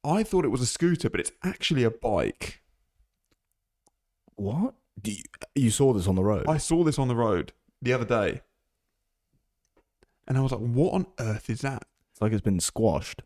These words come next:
Speaker 1: It, it, <laughs>
Speaker 2: from
Speaker 1: it,
Speaker 2: the,
Speaker 1: from
Speaker 2: from
Speaker 1: the
Speaker 2: the to-,
Speaker 1: top.
Speaker 2: from the top. Is that a V-twin?
Speaker 1: It's a V-twin. Uh, it was produced two thousand eight, two thousand ten, I think.
Speaker 2: Yeah, that's truly awful.
Speaker 1: And if you look at the,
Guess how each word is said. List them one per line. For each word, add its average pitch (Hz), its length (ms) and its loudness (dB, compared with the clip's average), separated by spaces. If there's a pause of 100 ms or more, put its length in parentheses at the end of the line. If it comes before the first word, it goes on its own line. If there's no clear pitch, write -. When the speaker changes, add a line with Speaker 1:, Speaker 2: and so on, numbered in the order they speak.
(140)
Speaker 1:
It, 160 160 -2
it, 175 220 0 (200)
<laughs> - 220 -20
Speaker 2:
from 117 120 4
Speaker 1:
it, 104 40 6
Speaker 2:
the, 98 100 6
Speaker 1:
from - 160 -14
Speaker 2:
from 104 160 4
Speaker 1:
the 98 60 6
Speaker 2:
the 95 60 4
to-, 95 60 -2
Speaker 1:
top. - 260 0
Speaker 2:
from 107 180 4
the 92 80 4
top. 98 400 0 (260)
Is 117 60 -4
that - 80 -2
a - 20 -8
V-twin? 123 540 0 (680)
Speaker 1:
It's - 140 -4
a 131 40 0
V-twin. 127 600 -2 (1160)
Uh, 113 240 0
it - 140 -2
was 110 180 -2 (280)
produced - 520 0 (120)
two 143 160 0
thousand 123 280 0
eight, - 160 -2
two 123 160 0
thousand 110 240 -2
ten, 98 360 -6 (300)
I - 60 -18 (100)
think. 73 360 -6 (480)
Speaker 2:
Yeah, 95 160 2
that's 87 200 0
truly 82 260 0
awful. 76 340 -4 (560)
Speaker 1:
And 117 220 -2
if 120 120 -2
you 135 100 2
look 151 160 0
at 120 160 -2
the, 117 120 -2